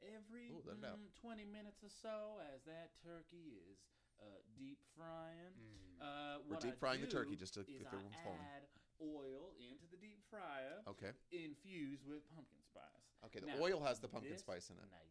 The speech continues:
Speaker 1: yes. Now, this
Speaker 2: Now,
Speaker 1: is
Speaker 2: yes. Okay,
Speaker 1: extremely
Speaker 2: thank you.
Speaker 1: dangerous.
Speaker 2: Okay, it is.
Speaker 1: Because,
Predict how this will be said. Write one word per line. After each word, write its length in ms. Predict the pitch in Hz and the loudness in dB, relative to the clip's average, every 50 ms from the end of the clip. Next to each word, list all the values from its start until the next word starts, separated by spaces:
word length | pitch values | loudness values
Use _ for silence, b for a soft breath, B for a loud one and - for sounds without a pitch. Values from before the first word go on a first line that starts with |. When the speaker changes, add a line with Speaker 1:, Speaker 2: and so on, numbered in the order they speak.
| 82 | -10
Speaker 1:
yes. 240 | 90 110 156 139 - - - - b b b b | -4 -2 -2 -2 -4 -6 -14 -16 b b b b
Now, 100 | 113 92 87 | -10 -8 -6
this 40 | 90 | 0
Speaker 2:
Now, 140 | 107 107 101 | 4 4 4
Speaker 1:
is 80 | 98 95 | 6 6
Speaker 2:
yes. 160 | 110 156 208 | 6 6 6
Okay, 80 | - - | 6 4
Speaker 1:
extremely 800 | - - - - - 123 120 127 135 139 143 139 175 185 202 214 | 0 -2 -4 -4 -4 -2 -2 0 2 2 0 0 0 -2 -4 -4
Speaker 2:
thank 200 | - 107 - - | -6 -10 -10 -10
you. 60 | - | -6
Speaker 1:
dangerous. 640 | 151 202 220 214 190 156 113 95 87 - - 139 - - - - - - - - - | -2 -2 -2 -2 -2 -4 -6 -8 -10 -12 -12 -14 -14 -18 -20 -20 -20 -20 -20 -8 -8
Speaker 2:
Okay, 160 | 92 92 90 - | -6 -6 -4 -4
it 140 | 98 104 | 0 2
is. 200 | 110 123 123 131 | 4 4 4 4
Speaker 1:
Because, 600 | 143 143 139 - - 160 143 135 131 127 123 - | 4 2 2 2 0 2 2 2 2 0 -2 -6